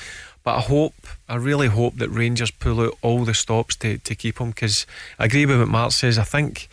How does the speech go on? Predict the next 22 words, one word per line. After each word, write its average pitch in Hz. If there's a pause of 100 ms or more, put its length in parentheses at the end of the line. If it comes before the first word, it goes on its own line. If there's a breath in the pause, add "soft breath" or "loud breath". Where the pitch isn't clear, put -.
(720 loud breath)
Golston 120
and 104
Bassey 113
are 98
striking 127
up 120
a 110
real 127
strong 113
partnership. 117 (420)
And 113
Golston's, 139 (720)
um, 110
so -
important 123
to 117
Bassey. 113
I 110
think 120
his 113
experience 123
is 104